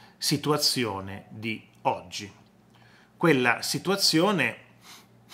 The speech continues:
quella situazione appunto che, eh, che la Meloni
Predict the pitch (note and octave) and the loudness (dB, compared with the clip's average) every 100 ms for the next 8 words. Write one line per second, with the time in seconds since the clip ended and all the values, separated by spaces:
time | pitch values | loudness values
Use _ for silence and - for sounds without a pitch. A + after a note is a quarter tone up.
0 | - - - - _ _ _ - - - | -20 -20 -20 -20 _ _ _ -20 -20 -20
1 | - - - - E3+ C#3 C3 - F#3+ - | -20 -20 -20 2 6 6 4 0 -2 2
2 | D#3+ F#3+ E3 B2 - E3+ E3 - B2 - | 2 4 2 0 2 4 4 2 0 0
3 | - C#3+ B2+ - - - _ - A#2 A2+ | 2 4 2 -2 -20 -20 _ -8 -4 -4
4 | A2+ A2 G#2+ F2 - - - - - - | -6 -10 -12 -14 -14 -16 -18 -20 -20 -20
5 | - - - C#3 C#3 F#3+ D#3 D#3 E3+ A#2+ | -20 -8 2 4 4 4 4 4 2 0
6 | G2+ - | -4 -16